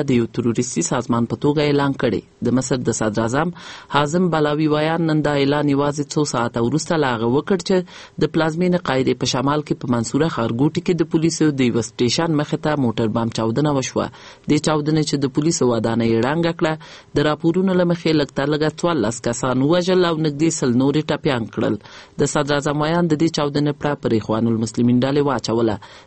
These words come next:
له دې یوه ورځ مخکې د انصار بیت المقدس په نوم یوې ډلې وویل چې د مصر امنیتي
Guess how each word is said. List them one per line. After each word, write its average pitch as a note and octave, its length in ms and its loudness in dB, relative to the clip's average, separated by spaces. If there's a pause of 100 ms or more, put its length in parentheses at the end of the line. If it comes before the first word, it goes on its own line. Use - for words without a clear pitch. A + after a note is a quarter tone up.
(100)
له C#3 80 2
دې D3 240 2
یوه D#3 180 2
ورځ D3 180 -2 (100)
مخکې D3+ 260 -2
د C3+ 40 2 (120)
انصار A#2+ 400 -2
بیت A2+ 240 -2
المقدس A#2 580 -2
په D3+ 100 0
نوم D3 160 2
یوې A#2 280 2
ډلې A#2+ 200 2
وویل E3+ 340 2
چې F3 100 2 (500)
د D#3 120 2
مصر F3 300 0
امنیتي D3+ 360 0